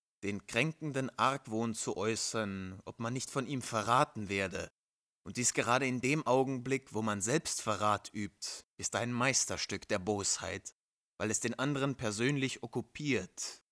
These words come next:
und ihn zwingt, eine Zeit lang sich sehr unverdächtig und offen zu benehmen, so dass der wirkliche Verräter sich freie Hand gemacht hat.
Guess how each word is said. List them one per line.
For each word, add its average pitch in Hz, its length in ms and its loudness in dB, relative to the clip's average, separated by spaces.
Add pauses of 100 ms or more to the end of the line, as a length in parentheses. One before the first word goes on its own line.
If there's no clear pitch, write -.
(140)
und 95 120 -6
ihn 101 140 0
zwingt, 120 800 -2
eine 107 160 -2
Zeit 135 400 4
lang 120 200 2
sich 113 220 0
sehr 123 380 0
unverdächtig 120 840 0 (100)
und 107 260 -8
offen 147 320 -2
zu 139 180 0
benehmen, 101 600 -2 (500)
so 98 100 -10
dass 110 160 4
der 110 220 0
wirkliche 127 480 0
Verräter 98 840 0
sich 95 200 -6
freie 104 460 0
Hand 110 260 -8
gemacht 82 400 -10
hat. - 260 -14